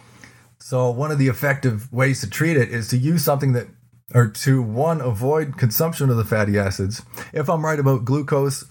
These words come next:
um, oxidation being the solution, which the evidence is overwhelming at this point, and it's in my book, um, not only not consuming the fatty acids, but also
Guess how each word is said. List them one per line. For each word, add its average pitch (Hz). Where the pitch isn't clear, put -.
um, 101
oxidation 120
being 120
the 110
solution, 131
which 107
the 123
evidence 120
is 101
overwhelming 110
at 90
this 101
point, 95
and 98
it's 101
in 120
my 104
book, 117
um, 101
not 139
only 143
not 139
consuming 147
the 113
fatty 135
acids, 143
but 120
also 127